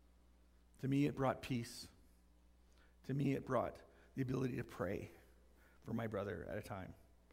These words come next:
where I wouldn't have done that before. When was the time that you needed his counsel? And what happened? The last point about being God the Father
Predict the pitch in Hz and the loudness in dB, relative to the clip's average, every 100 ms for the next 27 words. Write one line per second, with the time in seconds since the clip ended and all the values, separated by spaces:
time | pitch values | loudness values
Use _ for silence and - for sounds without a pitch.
0 | - - - - - - - - 123 123 | -20 -20 -20 -14 -14 -14 -20 -10 -2 0
1 | 117 117 113 110 107 113 110 - - - | 0 -4 -6 -6 -6 -6 -8 -12 -14 -14
2 | 95 - - - - - - - - - | -16 -18 -20 -20 -20 -20 -20 -20 -20 -20
3 | - - - - - - - - - - | -20 -20 -20 -20 -20 -20 -20 -20 -20 -20
4 | - - - - - - - - - - | -20 -20 -20 -20 -20 -20 -20 -20 -20 -20
5 | - - - - - 135 135 131 120 113 | -20 -20 -20 -18 -2 2 4 4 0 -2
6 | - 110 107 92 - - 104 101 110 104 | -4 -4 -4 -6 -14 -14 -8 -6 -4 -6
7 | 87 107 - 92 101 90 - - - - | -6 -8 -8 -10 -12 -16 -20 -20 -20 -20
8 | - - - - 113 107 101 73 - 98 | -20 -20 -20 -10 -8 -6 -8 -10 -14 -18
9 | - - - - - - - - - - | -18 -20 -20 -20 -20 -20 -20 -20 -20 -20
10 | - - - - - - - - - - | -20 -20 -20 -20 -20 -20 -20 -20 -20 -20
11 | - - - - - - - 147 160 - | -20 -20 -20 -20 -20 -16 0 2 2 -2
12 | - 135 131 120 104 113 110 104 107 - | -2 -2 0 -2 -2 -4 -2 -2 -4 -4
13 | 107 101 90 | -2 -2 -2